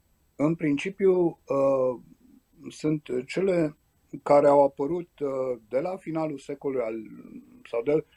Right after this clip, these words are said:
în a doua jumătate a secolului al nouăsprezecelea, din perioada romantismului,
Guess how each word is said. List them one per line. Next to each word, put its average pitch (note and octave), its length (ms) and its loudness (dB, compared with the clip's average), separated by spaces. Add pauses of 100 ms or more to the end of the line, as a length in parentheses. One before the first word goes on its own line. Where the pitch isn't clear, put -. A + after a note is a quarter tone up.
(120)
în A#2+ 80 -6
a A#2+ 80 2
doua E3 180 4
jumătate D3+ 420 -2
a C3+ 60 0
secolului C3+ 360 -2
al A#2 80 -8
nouăsprezecelea, A#2 580 -6
din B2 140 -6
perioada C3+ 340 -2
romantismului, B2 880 -4